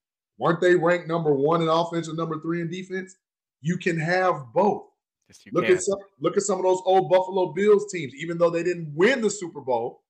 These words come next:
Speaker 1: they went. They had a top five offense and a top seven defense.
Speaker 2: Yeah.
Speaker 1: Every year. <laughs> Every year, right? So what I'm saying is,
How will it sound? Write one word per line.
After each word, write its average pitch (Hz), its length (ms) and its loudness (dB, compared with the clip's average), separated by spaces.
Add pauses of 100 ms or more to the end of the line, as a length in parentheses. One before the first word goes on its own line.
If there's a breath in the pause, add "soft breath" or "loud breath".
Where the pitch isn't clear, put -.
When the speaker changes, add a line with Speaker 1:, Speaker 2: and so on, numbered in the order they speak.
(880)
Speaker 1:
they 165 240 4
went. 220 220 4 (220)
They 147 120 -8
had 147 160 0
a 123 160 -6
top 160 280 2
five 165 220 2
offense 170 380 -6
and 160 100 -16
a 160 80 -14
top 170 240 -2
seven 185 380 -2
defense. 208 540 -8 (240)
Speaker 2:
Yeah. 107 160 -8 (160)
Speaker 1:
Every 202 320 2
year. 254 380 2 (540)
<laughs> - 560 -14
Every 226 280 0
year, 240 340 2 (280)
right? 175 260 0 (880)
So 185 260 6
what 175 160 6
I'm 170 120 0
saying 220 340 -2
is, 185 220 0